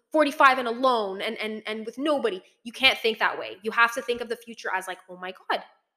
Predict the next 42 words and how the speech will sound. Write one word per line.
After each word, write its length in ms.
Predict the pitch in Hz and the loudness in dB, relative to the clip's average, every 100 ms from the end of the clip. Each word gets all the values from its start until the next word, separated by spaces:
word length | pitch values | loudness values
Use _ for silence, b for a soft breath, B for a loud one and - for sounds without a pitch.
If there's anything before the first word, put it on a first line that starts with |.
| _ - | _ 4
I, 240 | 220 311 - - | 6 6 4 -4
it 140 | 294 | 0
could 160 | - - | 0 0
be 180 | 247 233 | -2 -2
in 100 | 220 | -4
twenty 360 | - 226 359 | -2 0 0
years, 420 | 220 277 330 214 214 | -2 0 0 0 0
I 120 | 208 | 0
could 240 | 247 294 208 | 0 -6 -10
be, 320 | 196 185 185 _ _ _ | -14 -12 -14 _ _ _
you 100 | 220 | -8
know, 220 | 226 196 190 - | -4 -4 -8 -12
ha-, 120 | - - _ - | -14 -14 _ -12
sailing 720 | - - 262 269 359 359 349 | -8 -4 -2 0 0 2 2
around 300 | 320 294 311 | 6 6 4
the 80 | 294 | -2
world. 400 | 294 453 277 208 | -4 -2 -2 -2
I 100 | - | -6
could 340 | - - 247 240 | -6 -8 -10 -10
be 340 | 240 240 233 _ _ - | -16 -16 -16 _ _ -12
with 160 | 247 | -10
somebody 320 | 262 247 247 262 | -8 -8 -8 -6
that 140 | 240 | -4
I 60 | 233 | 0
love 240 | 233 233 | 0 -2
so 200 | - 247 | -2 -2
much. 320 | 262 392 233 | 4 4 2
I 60 | 226 | -4
could 140 | 226 | -6
have 120 | 240 | -8
the 60 | 220 | -8
best 200 | 220 220 - | -12 -12 -12
family. 400 | 285 392 339 214 | -8 -6 -4 -6
I 80 | 190 | -6
could 160 | 196 220 | -10 -14
be, 80 | 233 | -16
you 180 | 226 | -12
know, 120 | 233 226 _ _ _ _ _ _ _ | -10 -12 _ _ _ _ _ _ _
wh-, 280 | 226 240 240 | -10 -8 -4
whatever 280 | 269 285 302 | 0 0 -2
you 140 | 247 | -8
want." 300 | 226 247 175 | -2 -2 -2